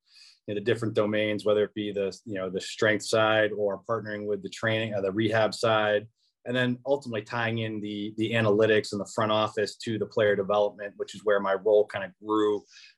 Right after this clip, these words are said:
uh, in the front office, was kind of overseeing the minor league department,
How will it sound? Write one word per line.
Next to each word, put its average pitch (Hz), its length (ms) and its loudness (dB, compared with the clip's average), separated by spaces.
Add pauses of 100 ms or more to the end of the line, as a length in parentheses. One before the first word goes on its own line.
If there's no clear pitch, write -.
uh, 95 280 -2
in 117 120 -2
the 101 80 0
front 107 240 0
office, 104 500 0
was 101 180 -2
kind 101 140 -4
of 98 60 -6
overseeing 107 500 -2
the 101 80 -4
minor 107 320 0
league 104 200 -2
department, 101 600 -4